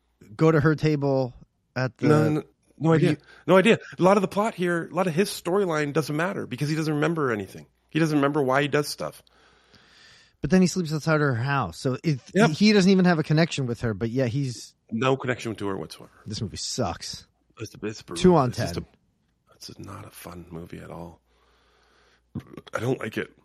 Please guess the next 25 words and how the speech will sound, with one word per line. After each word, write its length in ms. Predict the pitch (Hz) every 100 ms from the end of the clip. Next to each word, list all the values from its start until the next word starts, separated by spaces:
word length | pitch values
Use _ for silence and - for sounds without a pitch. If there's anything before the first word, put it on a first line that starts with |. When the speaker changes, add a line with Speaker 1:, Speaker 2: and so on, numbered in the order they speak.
| _ -
Speaker 2:
I 60 | 123
don't 140 | 143
like 180 | 147 117
it. 180 | - _ _ _ _ _ _ _ -
This 140 | 104
is 60 | 104
Speaker 1:
Would 100 | 185
it 80 | 185
have 120 | 165
played 260 | - 190 165
better 300 | 165 180 175
if 360 | 156 - - _ _ _ _ _ _ _
Speaker 2:
three 180 | - 101
on 120 | 95
ten. 260 | - - -
What? 200 | 123 165 _ _
Speaker 1:
if 200 | 151 -
they 180 | 135 135
did 260 | 123 135 127
go 160 | 143
to 60 | 127
the 120 | 113
same 260 | - 110 113
school 260 | - 98
together? 400 | 98 90 87 95